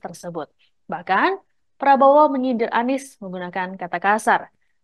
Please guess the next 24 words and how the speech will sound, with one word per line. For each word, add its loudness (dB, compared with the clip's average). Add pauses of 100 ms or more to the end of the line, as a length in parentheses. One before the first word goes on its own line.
(160)
Prabowo 6
menerangkan, 0
daripada -4
lahan -2
tersebut -6
dikuasai -6
asing, -8
maka -4
lebih -6
baik -2 (320)
ia 2
yang -2
mengelola. -2 (480)
Ia 2
pun 0
berjanji 0
akan -2
menyerahkan -4
ke -8
negara -2
bila -2
dibutuhkan. -12 (480)
Lebih 2
lanjut, 2